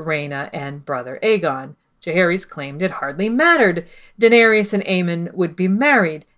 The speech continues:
and ruled together, just as they did. But it did matter. There could be no real precedent set, and the realm needed to establish such matters, especially since Daenerys died young,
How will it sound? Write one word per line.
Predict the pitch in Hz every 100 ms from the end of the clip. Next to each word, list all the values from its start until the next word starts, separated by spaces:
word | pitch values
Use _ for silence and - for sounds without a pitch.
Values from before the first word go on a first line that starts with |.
| _
and | 214 190
ruled | 220 214
together, | 214 233 330 151 - - _ 175
just | 156 135 - - -
as | 214 226
they | 277 311 302
did. | - - _ _ _ _ _ _ _ _ _ _
But | 277
it | 294
did | 339 427
matter. | 226 143 - - - _ _
There | 254 262
could | 269 - - 339
be | 302 302
no | 262 254
real | 233 233 226
precedent | - 240 240 190 170 -
set, | - 139 - - -
and | - 226 214 208
the | - 202
realm | 190 240 294 302 262 208
needed | 254 254 151 -
to | -
establish | 156 - 156 156 147
such | - 143 -
matters, | 143 135 135 -
especially | 196 - 285 320 - 226
since | - 269 240
Daenerys | 233 190 196 233 311 -
died | 226 220 220 202
young, | 226 220 160